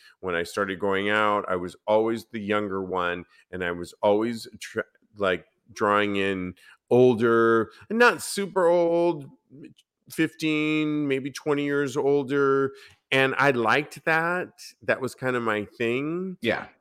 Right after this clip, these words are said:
Speaker 1: I haven't reversed it so much, although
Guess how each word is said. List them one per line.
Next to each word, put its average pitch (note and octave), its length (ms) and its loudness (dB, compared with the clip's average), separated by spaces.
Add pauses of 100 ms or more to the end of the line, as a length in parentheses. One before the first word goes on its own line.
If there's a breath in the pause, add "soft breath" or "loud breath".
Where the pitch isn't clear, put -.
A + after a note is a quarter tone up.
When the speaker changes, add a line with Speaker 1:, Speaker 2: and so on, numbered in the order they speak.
Speaker 1:
I C3+ 120 4 (120)
haven't G#3 260 -2
reversed A2+ 760 -2
it C3 240 -2
so C3+ 440 -2
much, D3+ 600 -2
although C#3+ 380 4